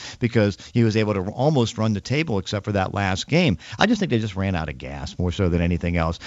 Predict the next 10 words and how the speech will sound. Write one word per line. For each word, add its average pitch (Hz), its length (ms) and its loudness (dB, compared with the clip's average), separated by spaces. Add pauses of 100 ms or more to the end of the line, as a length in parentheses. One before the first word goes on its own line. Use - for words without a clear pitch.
(120)
You 113 120 6
knew 127 160 6
they 120 100 2
had 110 160 0
issues 117 400 -2
on 101 220 0
defense 95 440 0
with 92 120 -4
their 85 100 0
secondary. 98 800 2